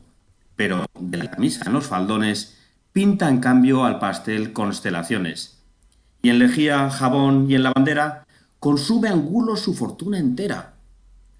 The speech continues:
Como ves, el apólogo es muy claro. Lector querido, lo barato es caro". <laughs>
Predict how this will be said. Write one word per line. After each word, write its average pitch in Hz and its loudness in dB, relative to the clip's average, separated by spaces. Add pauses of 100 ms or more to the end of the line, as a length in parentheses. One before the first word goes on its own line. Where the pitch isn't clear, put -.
(340)
Como 120 2
ves, 135 -2
el 101 -8
apólogo 101 -6
es 180 -2 (120)
muy 123 -8
claro. 82 -8 (640)
Lector - -8
querido, 117 -2 (380)
lo 87 -6
barato 123 -6
es - -8
caro". 85 -12 (480)
<laughs> - -8